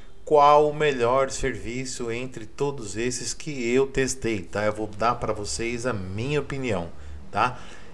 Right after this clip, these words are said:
E quero aproveitar, se você ainda não é inscrito no canal, se inscreva no canal,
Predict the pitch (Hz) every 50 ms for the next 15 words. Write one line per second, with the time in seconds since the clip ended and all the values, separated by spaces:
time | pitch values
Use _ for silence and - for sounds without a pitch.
0 | - - 104 95 - 110 101 101 - - 127 135 139 131 - 139 143 - 160 151
1 | 147 - - 156 151 151 151 151 151 151 143 143 - - 143 147 - - 143 143
2 | 139 143 135 123 120 135 143 135 - - 117 104 - - - - 110 113 135 139
3 | 156 156 151 147 - 160 147 123 117 113 - -